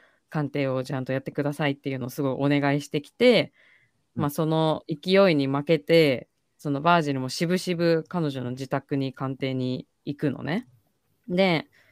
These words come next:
Speaker 1: その自宅に最終的に行ったら、もうめちゃめちゃ大量の美術、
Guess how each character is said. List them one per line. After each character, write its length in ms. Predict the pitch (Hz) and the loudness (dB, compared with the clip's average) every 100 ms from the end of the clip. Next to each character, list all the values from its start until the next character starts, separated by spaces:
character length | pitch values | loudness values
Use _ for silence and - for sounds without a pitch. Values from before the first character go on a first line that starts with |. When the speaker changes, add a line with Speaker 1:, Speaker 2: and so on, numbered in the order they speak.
| _ _ | _ _
Speaker 1:
そ 120 | 185 | -2
の 80 | 185 | -2
自 140 | 170 | 2
宅 220 | 196 196 | 0 2
に 100 | 190 | 0
最 160 | 190 190 | 2 0
終 100 | 185 | -2
的 240 | 185 180 | -4 0
に 240 | 170 165 - - | 0 0 -6 -10
行 140 | 170 | -10
っ 20 | - _ - | -10 _ 2
た 120 | 208 | 4
ら、 420 | 160 170 156 - _ | 4 2 2 -2 _
も 200 | 165 151 | -2 -2
う 160 | 143 - | -2 -4
め 160 | 160 160 | -4 0
ち 60 | |
ゃ 60 | 220 | 2
め 100 | 226 | 2
ち 60 | 226 | 2
ゃ 60 | |
大 240 | 226 202 196 | 2 2 2
量 120 | 202 | 0
の 100 | 185 | 0
美 140 | 170 | -2
術、 300 | 170 170 175 | -2 -4 -6